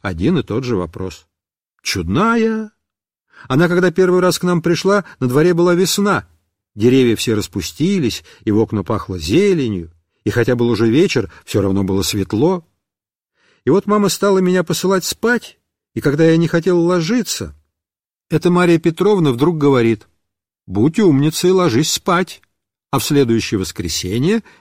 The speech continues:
я тебя на дачу возьму, на Клязьму. Мы на электричке поедем.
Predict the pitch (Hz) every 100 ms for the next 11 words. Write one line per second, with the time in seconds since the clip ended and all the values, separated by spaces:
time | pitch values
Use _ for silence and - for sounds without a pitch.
0 | _ 120 - 165 202 254 180 143 - 160
1 | 175 170 180 175 _ _ 110 170 233 143
2 | 104 110 160 160 _ _ _ - 269 277
3 | 294 311 - 220 - 110 131 120 87 78